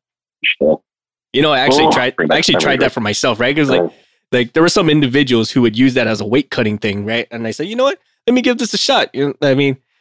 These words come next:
Speaker 2: I need to, I need to cut some weight, you know, or at least motivate myself enough to cut some weight. And yeah, I mean, like, never again. I will not freely do this ever again. <laughs> Like,
Speaker 1: Nope.
Speaker 2: it's terrible.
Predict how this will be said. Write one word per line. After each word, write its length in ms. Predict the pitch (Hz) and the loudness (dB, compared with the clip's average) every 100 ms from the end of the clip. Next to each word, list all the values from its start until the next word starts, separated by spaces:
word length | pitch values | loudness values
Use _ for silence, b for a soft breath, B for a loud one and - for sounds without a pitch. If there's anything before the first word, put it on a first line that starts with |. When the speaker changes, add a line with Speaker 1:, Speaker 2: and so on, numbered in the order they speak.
| _ | _
Speaker 2:
I 100 | 143 | -2
need 160 | 151 160 | 2 4
to, 240 | 147 127 113 | 4 2 2
I 40 | |
need 120 | 131 147 | 0 2
to 100 | 135 | 0
cut 180 | 160 - | -2 -2
some 140 | 123 | -2
weight, 240 | 120 143 | 0 0
you 100 | 143 | 0
know, 80 | 139 | 2
or 100 | 135 | 2
at 220 | 123 131 135 | 2 0 0
least 160 | 135 | 0
motivate 400 | 117 120 127 143 | 0 2 0 0
myself 400 | 135 131 147 135 | 0 -2 -2 0
enough 180 | 139 139 | 0 0
to 80 | 139 | -2
cut 220 | - 143 | -2 -2
some 120 | 143 | 0
weight. 280 | 131 156 - _ _ _ _ - _ | 0 0 -2 _ _ _ _ -20 _
And 720 | 113 120 123 123 120 117 113 107 | -4 0 0 0 0 0 -2 -4
yeah, 460 | 104 98 101 101 | -8 -10 -12 -12
I 40 | 110 | -10
mean, 200 | 117 107 | -8 -6
like, 180 | 110 110 | -6 -2
never 220 | 139 151 | 0 2
again. 320 | 143 139 107 | 2 0 -2
I 140 | 120 127 | 0 2
will 100 | 131 | 4
not 300 | 135 147 - | 2 0 -4
freely 400 | - 131 139 151 | -4 2 4 4
do 180 | 135 143 | 4 4
this 220 | 143 139 - | 4 2 -2
ever 200 | 127 131 | 0 0
again. 340 | 120 131 104 - | 0 -2 -4 -4
<laughs> 40 | 143 - - | -2 -2 -2
Like, 400 | 202 - 196 170 _ - | -2 0 -4 -6 _ 0
Speaker 1:
Nope. 380 | 233 - 349 - _ _ _ _ | 4 4 2 -2 _ _ _ _
Speaker 2:
it's 160 | 147 - | -4 -2
terrible. 380 | 151 233 202 | 0 2 2